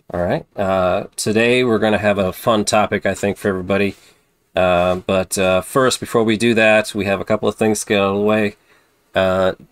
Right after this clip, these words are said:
Conrad is a new member to our podcast. He's a member of our Patreon, and as a result, he gets to get on the podcast.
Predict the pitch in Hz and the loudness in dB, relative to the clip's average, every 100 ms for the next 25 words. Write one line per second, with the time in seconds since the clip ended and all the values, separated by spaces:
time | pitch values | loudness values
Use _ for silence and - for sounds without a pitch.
0 | - - 120 123 120 120 - 104 98 101 | -12 -2 2 4 4 2 0 -2 -2 -2
1 | 98 101 131 156 120 117 110 110 127 - | -2 0 2 4 4 2 0 -2 -4 -10
2 | - - 113 104 104 - 90 92 92 90 | -10 -2 0 0 0 -2 -2 0 0 0
3 | 87 87 87 - - - 98 - 127 127 | -2 -4 -6 -12 -10 -2 -2 -2 -4 -4
4 | 160 - - - _ _ _ - 98 90 | -4 -10 -14 -16 _ _ _ -8 -6 -4
5 | 90 90 90 87 87 87 - 92 - 104 | -4 -4 -6 -6 -6 -6 -8 -8 -4 -2
6 | 113 147 85 87 87 90 85 82 90 - | -2 -4 -6 -6 -6 -8 -6 -4 -4 -6
7 | 87 90 - 90 85 85 80 92 95 - | -8 -8 -8 -6 -4 -4 -4 -4 -4 -2
8 | 107 135 - - | -2 -2 -6 -14